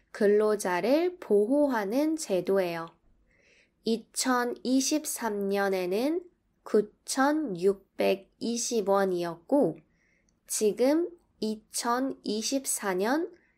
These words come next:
최저임금에 대해서 논의하고 있어요.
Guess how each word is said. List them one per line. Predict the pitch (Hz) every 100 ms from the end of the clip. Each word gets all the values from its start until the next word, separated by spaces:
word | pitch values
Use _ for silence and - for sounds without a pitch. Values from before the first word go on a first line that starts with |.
| _ -
최저임금에 | - 302 294 302 294 294 247 214 226 226 220 214 208 208
대해서 | 196 175 175 175 254 285 339 359 _ -
논의하고 | 202 214 240 254 233 190 208 190
있어요. | 180 - 180 170